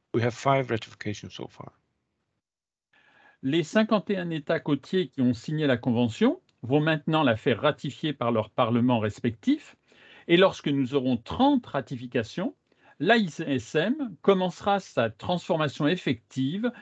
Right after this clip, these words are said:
Speaker 2: en une organisation intergouvernementale. Nous avons cinq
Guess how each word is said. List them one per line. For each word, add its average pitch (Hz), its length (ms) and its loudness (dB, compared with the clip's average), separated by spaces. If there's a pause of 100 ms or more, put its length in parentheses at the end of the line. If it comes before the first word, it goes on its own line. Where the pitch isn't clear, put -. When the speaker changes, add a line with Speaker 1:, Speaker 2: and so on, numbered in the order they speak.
(140)
Speaker 2:
en 135 140 4
une 147 160 4
organisation 156 720 -2
intergouvernementale. 135 1120 -2 (360)
Nous 123 180 2
avons 143 300 2
cinq 202 580 0